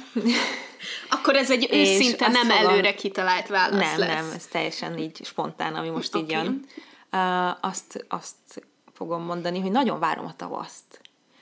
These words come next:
Speaker 2: Az utóbbi napokban nagyon szépen sütött a nap, ma persze nem, mert ma esik az eső, és sötétség van, de nagyon éreztem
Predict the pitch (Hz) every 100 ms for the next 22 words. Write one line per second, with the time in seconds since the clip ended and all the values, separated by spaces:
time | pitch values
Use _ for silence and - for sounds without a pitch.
0 | _ _ - 277 285 175 170 170 254 247
1 | 247 226 208 165 - - 156 160 - 165
2 | 165 - 165 196 240 226 175 - 156 160
3 | 202 160 - 160 165 - - 156 - -
4 | 185 180 - - - - - 156 175 202
5 | 226 - - - _ 165 170 165 165 165
6 | - 202 196 156 156 151 160 - 170 156
7 | 165